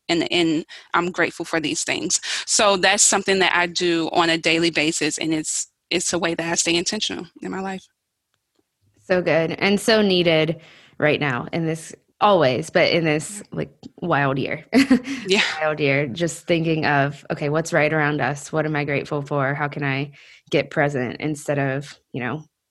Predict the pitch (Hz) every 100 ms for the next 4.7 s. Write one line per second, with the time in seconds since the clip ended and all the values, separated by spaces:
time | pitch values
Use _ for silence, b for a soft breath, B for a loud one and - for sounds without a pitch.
0 | - 156 143 151 147 147 117 165 165 277
1 | 226 170 147 85 143 143 147 b b b
2 | b - 160 147 214 262 208 165 156 160
3 | 170 220 240 233 - 196 208 180 190 185
4 | 170 160 147 147 139 143 165